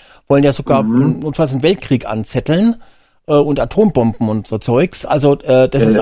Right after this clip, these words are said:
Speaker 1: alles andere als konservativ. Das ist quasi, äh, all
Speaker 2: Alex.
Speaker 1: in. Ja.
Speaker 2: Mhm. Alex, ich, das, das ist ja richtig. Also ich weiß ja, was konservativ ist, ja. Aber wie, was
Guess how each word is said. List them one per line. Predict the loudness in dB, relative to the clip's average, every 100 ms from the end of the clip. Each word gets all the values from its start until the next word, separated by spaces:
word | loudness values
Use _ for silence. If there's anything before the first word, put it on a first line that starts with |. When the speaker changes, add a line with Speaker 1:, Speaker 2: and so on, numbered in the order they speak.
| 0
Speaker 1:
alles | 0 2
andere | 0 0 0
als | -2 -2
konservativ. | -2 0 -2 0 -2 -2
Das | -4
ist | -4 -4
quasi, | -4 0 0
äh, | 0 -2 0
all | 2 2
Speaker 2:
Alex. | 4 2 2
Speaker 1:
in. | -2 -8 _ _ _ _ -2
Ja. | -2 -2 -10 -10
Speaker 2:
Mhm. | 2 4 4 0 _
Alex, | -4 0 0 -2
ich, | -8 -8 -20 _
das, | -6 -4
das | -6 -4
ist | -2
ja | 0
richtig. | 0 0 -6 -2
Also | 0 0
ich | 0
weiß | 0 0
ja, | 0
was | 0 -2
konservativ | 0 0 2 -2 -2 -4 -6 -2
ist, | -4 -4 -2
ja. | 0 0 -4 _ -20 -10
Aber | -2 2 2
wie, | 4 2 2
was | -2 -2